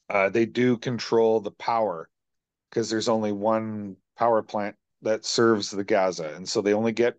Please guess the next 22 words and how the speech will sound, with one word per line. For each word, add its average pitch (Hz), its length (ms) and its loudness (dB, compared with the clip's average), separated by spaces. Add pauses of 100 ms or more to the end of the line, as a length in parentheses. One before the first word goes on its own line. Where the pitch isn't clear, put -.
(140)
electricity 113 540 0
for 110 160 -2
a 104 40 -2
few 110 240 -2
hours 101 240 0
a 90 40 -10
day. 85 240 -8 (720)
Um, 95 420 0 (200)
but 107 380 0 (1120)
none 156 320 2
of 117 140 -2
that - 280 -8 (200)
justifies 95 720 0
what 90 140 0
happened. - 480 -8 (220)
None 127 300 2
of 95 120 -2
that 78 240 -2
justifies - 560 0
what 80 100 -4
happened. 76 400 -8 (340)
And 101 420 4